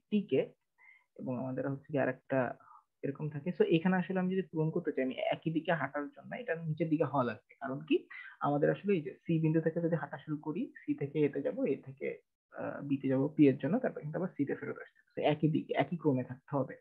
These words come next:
So এইটাকে আসলে নিচের দিকে যদি বল হয়, এখানে কিন্তু দুইটা বল আছে, উপর দিকে টি, নিচের দিকে ডাব্লিউ। So এটাকে লিখতে পারি ডাব্লিউ minus টি, নিচের দিকে তো ডাব্লিউ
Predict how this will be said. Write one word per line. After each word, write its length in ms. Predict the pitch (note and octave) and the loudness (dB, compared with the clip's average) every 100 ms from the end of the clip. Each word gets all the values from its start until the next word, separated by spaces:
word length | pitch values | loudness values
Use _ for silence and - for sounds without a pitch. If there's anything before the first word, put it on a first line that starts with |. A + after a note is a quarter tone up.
| _ _ - - - - | _ _ -20 -20 -20 -2
So 80 | - | 6
এইটাকে 600 | A3 G#3 A#3 B3 B3 - A3+ | 8 10 10 8 6 8 8
আসলে 200 | A3 A#3 | 10 6
নিচের 220 | F3 F3+ | 6 4
দিকে 160 | F#3+ G3+ | 8 8
যদি 180 | G3+ F#3+ | 10 8
বল 220 | D#3+ D3 | 10 10
হয়, 140 | D3 D3+ | 8 4
এখানে 160 | D#3+ | 2
কিন্তু 160 | F3 F#3+ | 0 4
দুইটা 200 | D3 E3 | 8 8
বল 120 | C#3+ | 8
আছে, 120 | - - | 2 -10
উপর 220 | - D#3 | -16 -14
দিকে 160 | D3+ E3+ | -6 -6
টি, 160 | E3+ B3+ | 0 4
নিচের 240 | F3+ C#3+ C#3+ | 4 2 -2
দিকে 140 | D3+ | 2
ডাব্লিউ। 340 | C#3+ B2+ A2 - _ | 4 4 2 -10 _
So 60 | B2 | -8
এটাকে 240 | - - D3+ | -6 -2 0
লিখতে 280 | D3 - | -2 -8
পারি 160 | - G#3+ | -6 -2
ডাব্লিউ 380 | F#3+ B2+ C#3 D3 | 0 0 0 -2
minus 340 | C3+ B2+ G3 - _ | -2 -2 -4 -6 _
টি, 100 | C#4+ - _ _ _ | -4 -4 _ _ _
নিচের 300 | D3+ D#3+ F#3 | 6 6 6
দিকে 160 | D#3 D3+ | 8 8
তো 100 | A#2 | 10
ডাব্লিউ 340 | B2+ - C3 | 8 4 0